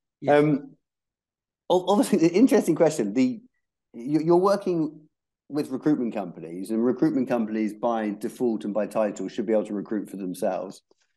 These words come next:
Speaker 2: Um, in the same way we talk about, you know, the old cobbler's shoes thing. Like, if you look at a, a, a co-, a cobbler's shoes, they always look terrible. What, why, why is it that you've done so well, and why is it that recruiters feel they're obliged to use an external person when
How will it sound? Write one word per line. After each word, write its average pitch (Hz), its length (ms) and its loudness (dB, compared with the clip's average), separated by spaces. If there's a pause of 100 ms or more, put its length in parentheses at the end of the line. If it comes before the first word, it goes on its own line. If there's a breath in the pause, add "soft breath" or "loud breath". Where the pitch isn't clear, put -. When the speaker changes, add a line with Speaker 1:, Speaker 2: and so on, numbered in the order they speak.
(120)
Speaker 2:
Um, 98 520 2 (180)
in 127 100 2
the 127 60 4
same 131 240 4
way 123 80 4
we 113 80 0
talk 107 140 0
about, 110 80 2
you 113 80 -6
know, 104 40 -6
the 104 120 -2
old 101 160 -4
cobbler's 107 320 -6
shoes 110 300 -2
thing. 90 180 -10
Like, 90 80 -10
if 85 60 -12
you 104 60 -2
look 104 120 -2
at 98 160 -4 (160)
a, - 60 -10
a, - 340 -8
a - 20 -12
co-, 107 200 -8
a 104 140 -8
cobbler's 104 520 -4
shoes, 98 280 -2
they 92 60 -2
always 98 180 -2
look 90 120 -6
terrible. 90 480 -2 (560)
What, 180 220 2
why, 214 400 2 (260)
why 185 320 -2
is 202 320 -2
it 131 260 -6
that 120 280 -4 (100)
you've 123 440 -2 (760)
done 117 180 2
so 113 240 2
well, 110 260 4
and 101 80 -4
why 123 200 0
is 123 100 -2
it 110 80 -2
that 110 80 -4
recruiters 107 560 -4
feel 107 220 -4
they're 104 180 -4 (140)
obliged 104 440 0
to 110 60 -6
use 101 300 -2
an 98 60 -6
external 95 760 -4
person 98 580 -4
when 101 320 0